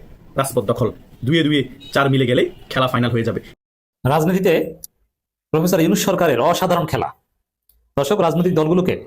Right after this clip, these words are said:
Speaker 2: সরকারের এক সপ্তাহ আলটিমেটাম বলেন আর এক সপ্তাহ সময় বেঁধে দেওয়া বলেন। আলটিমেটাম শব্দটা অবশ্য আসিফ নজরুলের কিছুটা আপত্তি। আপনারা জানেন যে জুলাই সনদ, জুলাই সনদের আইনি ভিত্তি, আইনি ভিত্তি দেওয়ার পদ্ধতি, গণভোট, নানান বিষয়ে বিএনপি, জামাত, এনসিপি সহ রাজনৈতিক দলগুলোর মধ্যে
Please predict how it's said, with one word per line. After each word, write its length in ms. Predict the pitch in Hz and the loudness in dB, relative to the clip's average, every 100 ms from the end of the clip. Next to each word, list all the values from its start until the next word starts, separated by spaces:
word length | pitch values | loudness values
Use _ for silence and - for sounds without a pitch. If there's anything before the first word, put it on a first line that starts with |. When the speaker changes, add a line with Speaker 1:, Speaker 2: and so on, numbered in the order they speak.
| - | -8
Speaker 2:
সরকারের 540 | - 151 160 135 135 - | -4 -2 -2 0 -2 -4
এক 180 | 156 160 | -6 -4
সপ্তাহ 340 | - 180 160 156 156 _ _ _ _ | -6 -2 -2 -2 -6 _ _ _ _
আলটিমেটাম 460 | 139 147 165 160 170 | -2 0 0 0 0
বলেন 240 | 175 135 101 - _ - | 0 0 -4 -14 _ -6
আর 100 | 135 | -4
এক 120 | 143 | -2
সপ্তাহ 260 | - - 156 | -4 -4 -2
সময় 240 | 151 151 | 0 0
বেঁধে 200 | 135 139 | 2 2
দেওয়া 180 | 151 123 | 2 0
বলেন। 220 | 104 107 - _ _ - | -2 -6 -10 _ _ -4
আলটিমেটাম 380 | 135 160 160 156 | 0 0 0 0
শব্দটা 320 | 175 170 165 | 0 0 0
অবশ্য 420 | 156 156 143 - - _ _ | 0 0 -2 -4 -12 _ _
আসিফ 200 | 131 139 | -2 0
নজরুলের 300 | 147 139 139 | 0 2 2
কিছুটা 280 | 135 - 131 | 0 -2 -2
আপত্তি। 400 | 110 - - - _ _ _ _ _ _ _ | -4 -2 -4 -6 _ _ _ _ _ _ _
আপনারা 200 | 156 226 | -2 0
জানেন 280 | 196 190 220 | 2 2 2
যে 280 | 190 190 185 | 2 2 2
জুলাই 220 | 143 170 | 2 2
সনদ, 260 | 175 175 175 - _ - | 2 0 -2 -8 _ -2
জুলাই 140 | 156 | 0
সনদের 420 | 156 165 160 156 - | 0 0 0 0 -2
আইনি 180 | 147 | 0
ভিত্তি, 400 | 156 156 156 - - _ _ - | 0 0 -2 -2 -8 _ _ -4
আইনি 160 | 123 | -2
ভিত্তি 180 | 147 151 | 0 0
দেওয়ার 180 | 151 143 | 0 0
পদ্ধতি, 360 | 131 139 156 139 | 0 0 0 0
গণভোট, 320 | 127 143 139 | 0 0 0
নানান 220 | 131 139 | 0 0
বিষয়ে 300 | 131 143 123 - _ _ _ | 0 0 -2 -6 _ _ _
বিএনপি, 240 | 127 135 139 | -4 -2 0
জামাত, 220 | 135 135 | 0 0
এনসিপি 280 | 131 147 135 | -2 -2 -2
সহ 160 | 139 | 0
রাজনৈতিক 320 | 139 117 131 | 0 -2 -2
দলগুলোর 300 | 117 120 127 | -2 -2 -2
মধ্যে 300 | 127 113 117 | -2 -2 -2